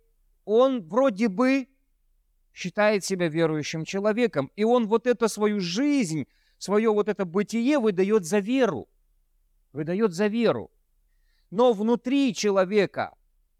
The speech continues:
очень мало процессов, которые приводят его к изменению.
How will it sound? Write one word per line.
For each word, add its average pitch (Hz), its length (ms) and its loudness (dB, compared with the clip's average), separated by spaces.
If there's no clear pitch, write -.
очень 208 340 0
мало 226 480 2
процессов, 196 640 -2
которые 185 480 -2
приводят 185 500 -2
его 175 180 -2
к - 100 -12
изменению. 165 640 -4